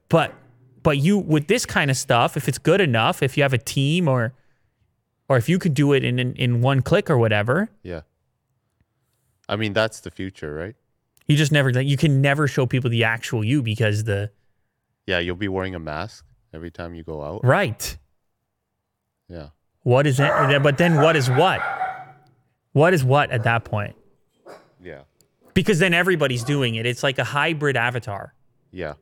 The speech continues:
Speaker 1: Social media is just a hy-, I mean, it already is, but then it's a more advanced hybrid avatar,
Speaker 2: Mm-hmm.
Speaker 1: which is a worked up i-, version of you,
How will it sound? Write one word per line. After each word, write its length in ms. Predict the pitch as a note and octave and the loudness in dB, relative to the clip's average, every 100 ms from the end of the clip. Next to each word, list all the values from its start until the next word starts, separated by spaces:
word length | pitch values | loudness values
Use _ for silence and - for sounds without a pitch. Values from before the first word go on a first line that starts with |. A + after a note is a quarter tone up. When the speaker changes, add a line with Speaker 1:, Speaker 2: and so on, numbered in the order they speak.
| - | -6
Speaker 1:
Social 320 | - F3 G3+ | 0 2 2
media 260 | D#3+ D#3+ D#3 | 0 2 0
is 80 | C#3 | -2
just 140 | - | -2
a 60 | C3 | -2
hy-, 140 | C#3+ | -2
I 60 | F#3 | 0
mean, 140 | F#3 | 0
it 80 | F3+ | 4
already 360 | B3+ B3 C#3+ G3 | 4 4 2 2
is, 420 | D3 G2+ - - _ _ _ _ _ _ _ | 2 -4 -10 -16 _ _ _ _ _ _ _
but 160 | D3 C3 | -2 0
then 160 | F3 | 2
it's 140 | F#3 - | 2 0
a 60 | |
more 300 | D3+ D#3+ F#3+ | 2 4 4
advanced 460 | E3 B2+ D3 D3 - | 2 2 2 0 -4
hybrid 440 | - C#3+ C#3 C3+ | -2 -2 0 0
avatar, 580 | A2+ B2 B2 A#2 G#2 A#2+ _ _ _ _ G2 | 0 -2 -2 -4 -6 -8 _ _ _ _ -20
Speaker 2:
Mm-hmm. 240 | F#2 E2+ D2+ _ _ _ _ _ - | -18 -18 -18 _ _ _ _ _ -2
Speaker 1:
which 180 | C3 C#3+ | 0 2
is 100 | C3+ | 2
a 60 | |
worked 440 | B2+ C#3 E3 - D#3 | 4 4 2 2 0
up 160 | C#3 C#3+ | 2 0
i-, 80 | C#3 | -2
version 520 | B2 C3 C#3 C3+ C3+ | 0 2 2 2 2
of 100 | A#2 | 2
you, 400 | A#2 B2 A2 A#2 | 0 0 0 -4